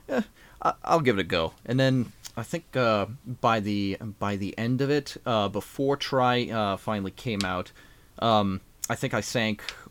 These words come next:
over eight hundred hours into that game, and I finally figured out, like, all the crazy little mechanics, and I was able to do, like, some of the crazier missions on my own, like figuring out how to beat Kushala Daora in the snow, um,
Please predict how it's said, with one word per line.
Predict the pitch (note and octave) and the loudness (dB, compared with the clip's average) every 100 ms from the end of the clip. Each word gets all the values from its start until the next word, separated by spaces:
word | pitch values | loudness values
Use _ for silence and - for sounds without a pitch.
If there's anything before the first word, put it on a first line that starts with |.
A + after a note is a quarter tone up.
| - | 2
over | C3 B2+ A#2 A2+ A2 | 4 4 4 2 2
eight | A2+ G#2+ | 2 0
hundred | - A#2 G2+ | 0 -2 0
hours | E2 G2+ F#2+ G2 | 2 2 0 -2
into | F#2 F#2+ | -4 -2
that | F2+ | -4
game, | G2 F#2 F#2 | -2 -2 0
and | F#2 | -2
I | F2+ | -4
finally | - A2+ G#2 F#2+ | -2 -2 0 -2
figured | G#2 G2+ | -4 0
out, | F#2+ | 0
like, | G2+ F#2+ | -2 -4
all | G2+ G#2 | 0 0
the | G2+ F#2+ - A2+ - | 2 -2 -4 -12 -12
crazy | - A2+ G#2+ | -4 -2 0
little | G#2 G2+ | -2 0
mechanics, | F#2+ - G#2 G2+ F#2+ - | -2 -4 -4 -2 -4 -6
and | F2+ F2+ - - - - - - | -6 -8 -16 -20 -20 -20 -20 -6
I | A2 | -2
was | A2 | 2
able | B2 A2+ | 4 6
to | A2 G#2 F#2 - A#2+ - | 6 4 2 -4 -4 2
do, | B2 A2+ | 4 4
like, | G#2+ G2+ | 2 2
some | - A2+ | 0 -2
of | |
the | F#2+ | -2
crazier | - A#2 G#2 G#2+ | 0 0 2 2
missions | G#2 - A2 G#2+ | 2 0 -2 0
on | |
my | G2 F#2+ | 0 2
own, | G2 G2 | 2 0
like | F#2 | -2
figuring | - A#2+ A2 G#2 | 0 -2 0 0
out | G2+ F#2+ | 2 2
how | A2+ | 0
to | |
beat | G2 - | -2 -6
Kushala | - A2+ F#2+ F#2 | -4 2 2 4
Daora | G2 G2 G2 | 4 6 4
in | F#2+ | 2
the | |
snow, | - - G#2+ G2+ G2+ G#2 - - - - | -4 -4 0 2 4 2 -2 -20 -20 -6
um, | - G#2+ G2 F#2 F#2 | 2 4 4 2 -2